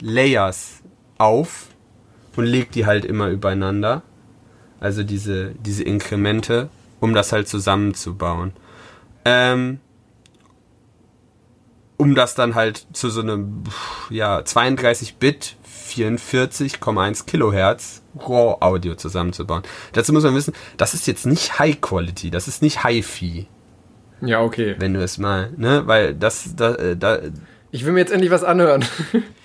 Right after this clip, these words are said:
Speaker 1: Ich, wir sind noch nicht fertig, wir sind noch nicht fertig.
Speaker 2: Och Mann.
Speaker 1: Ähm,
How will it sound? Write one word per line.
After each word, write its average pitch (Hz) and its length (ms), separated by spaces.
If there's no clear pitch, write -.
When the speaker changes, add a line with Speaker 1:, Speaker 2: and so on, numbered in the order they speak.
Speaker 1:
Ich, - 160
wir 190 220
sind 262 160
noch 269 100
nicht 269 180
fertig, 143 440
wir 143 80
sind 185 200
noch 196 140
nicht 190 340
fertig. 180 460
Speaker 2:
Och 185 120
Mann. 165 180
Speaker 1:
Ähm, 165 480